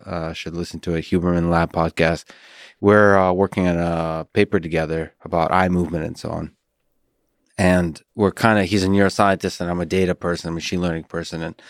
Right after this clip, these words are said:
we're, we're both excited by how much the, that,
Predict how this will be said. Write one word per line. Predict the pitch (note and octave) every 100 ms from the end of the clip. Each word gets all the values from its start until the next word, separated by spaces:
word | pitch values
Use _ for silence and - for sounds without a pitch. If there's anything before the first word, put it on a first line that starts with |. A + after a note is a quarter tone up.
| - - - - -
we're, | F#2 F2+ - - _ _ _ _ _ _ _ _ _ _ - F#2+
we're | G#2+
both | F#2 A#2+ A#2+ A#2+
excited | - - G#2 G2+ F2 D#2+
by | G2 F#2 F#2+ F2+ F2 F2 - _ _ _
how | - -
much | G2 G2 F2 - -
the, | F#2 F#2+ F2+ D#2 - _ _ _ _ _ _ _ _ _ _ _ _ _ _ _ _ _ -
that, | F#2 -